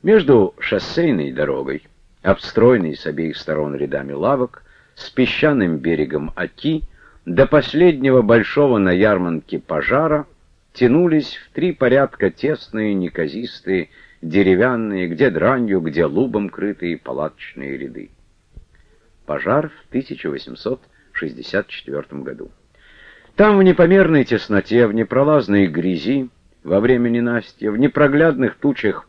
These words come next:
пыли во время ветра при сухой погоде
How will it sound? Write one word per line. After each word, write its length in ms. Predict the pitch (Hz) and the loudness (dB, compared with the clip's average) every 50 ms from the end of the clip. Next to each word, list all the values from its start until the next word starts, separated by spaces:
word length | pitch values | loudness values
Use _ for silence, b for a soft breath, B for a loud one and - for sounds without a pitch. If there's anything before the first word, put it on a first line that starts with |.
| _ _ | _ _
пыли 380 | - 131 139 135 135 127 117 | -4 -2 -2 -2 -2 -2 -2
во 160 | 110 104 104 | -2 -2 -2
время 320 | 98 98 107 107 107 104 98 | -2 -2 -2 -2 -2 -2 -2
ветра 420 | 85 87 104 113 101 - 92 95 | 0 2 2 0 0 0 -4 -6
при 180 | 98 - 95 90 | -6 -4 -8 -10
сухой 380 | - - 95 - 104 101 95 | -6 -8 -8 -4 -2 -2 -2
погоде 540 | - - 92 92 90 95 95 90 82 85 78 | 0 -2 -4 -2 0 0 0 0 -2 -6 -10